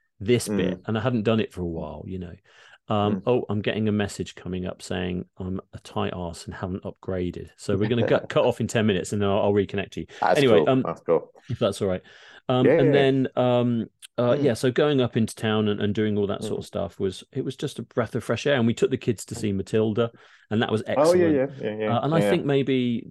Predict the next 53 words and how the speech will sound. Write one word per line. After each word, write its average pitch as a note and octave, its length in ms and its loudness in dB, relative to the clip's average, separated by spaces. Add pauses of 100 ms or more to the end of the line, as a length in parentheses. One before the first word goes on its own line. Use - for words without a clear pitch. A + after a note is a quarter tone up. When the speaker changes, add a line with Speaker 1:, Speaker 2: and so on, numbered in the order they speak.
Speaker 1:
this C3+ 300 -2
year's A2+ 220 2
been A2+ 140 2
the A2 60 2
first A2+ 320 0
year G#2+ 160 2
where G#2+ 220 0
I G#2 220 0
kind B2+ 340 -6
of A2 80 -8
felt - 500 -2 (140)
comfortable A2 640 -4
doing G#2 640 0
Speaker 2:
Mm. A2 60 -8
Speaker 1:
more A2+ 300 0
stuff - 360 -4
like F2+ 220 -2
that E2+ 260 -6 (320)
without G#2 320 0
Speaker 2:
Mm-hmm. - 40 -10
Speaker 1:
thinking, F#2 560 -2
"Oh G2 120 -8
shit, - 320 -6
am F#2+ 80 -6
I G2+ 80 -2
working G#2+ 460 0
tomorrow?" D#2+ 460 -10 (380)
You G2+ 100 0
know, F#2 140 2
or, G#2+ 180 2
"What C3+ 220 2
is - 100 2
Speaker 2:
Yeah, - 60 -4
Speaker 1:
happening G#2+ 320 -2
next D2 180 0
Speaker 2:
yeah. - 60 -10
Speaker 1:
week?" F#2 240 0
Or, G2+ 160 2
"I'm G#2+ 140 2
doing C3+ 200 2
this A2 120 0
Speaker 2:
Yeah, - 60 -4
Speaker 1:
job G#2 180 0
now, G2+ 180 0
Speaker 2:
yeah, - 20 2
Speaker 1:
but - 80 -2
Speaker 2:
yeah. - 60 -2
Speaker 1:
in G2 80 -2
three A#2 280 0
days, G2+ 300 0
nothing's G2 360 -4
going F#2+ 280 -4
on." F2+ 240 -8